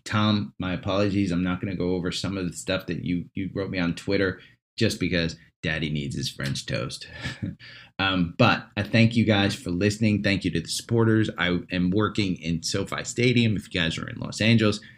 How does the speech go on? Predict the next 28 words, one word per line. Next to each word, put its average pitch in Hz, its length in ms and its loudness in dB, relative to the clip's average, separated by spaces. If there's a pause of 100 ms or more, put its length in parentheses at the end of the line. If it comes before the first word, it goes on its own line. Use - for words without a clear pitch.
(100)
stop 104 260 0
by 85 140 0
the 78 60 -6
credential 120 480 2
booth. 113 360 2
You 87 60 -4
can 82 140 -6
say 90 220 2
hi. 101 420 4 (320)
Um, 82 500 2 (260)
uh, 78 240 -2
ask 92 220 -2
me 95 80 -4
about 87 220 0
any 85 220 0
stocks. - 600 -4
I 80 140 -6
will 78 240 -6 (100)
probably 80 400 -10
go 71 200 -6
off 101 300 0
on 98 160 2
you. 92 280 0 (360)
Uh, 76 280 -2
but - 300 -4
I 95 80 -2
am 101 240 2
working, 98 520 -2